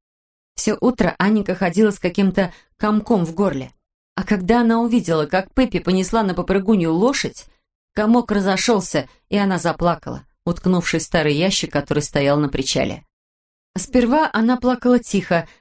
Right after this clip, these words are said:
но постепенно ее плач перешел в громкие всхлипывания. "Не реви", раздраженно сказал Томми. "Стыдно перед людьми".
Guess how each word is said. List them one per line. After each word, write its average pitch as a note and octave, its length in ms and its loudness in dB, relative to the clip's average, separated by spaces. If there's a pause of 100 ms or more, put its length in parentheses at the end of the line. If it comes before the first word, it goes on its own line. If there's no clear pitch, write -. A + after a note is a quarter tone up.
(140)
но F#3 120 -2
постепенно F#3+ 560 0
ее E3 160 2
плач F3 320 -2
перешел D#3+ 400 0
в D3 80 -4
громкие D#3 380 -2
всхлипывания. C#3 840 -4 (600)
"Не F#3 140 -4
реви", A#3 460 2 (280)
раздраженно E3+ 580 0
сказал E3+ 400 -2
Томми. C3+ 340 -2 (300)
"Стыдно F#3+ 460 -2
перед D3 240 0
людьми". D#3+ 480 -2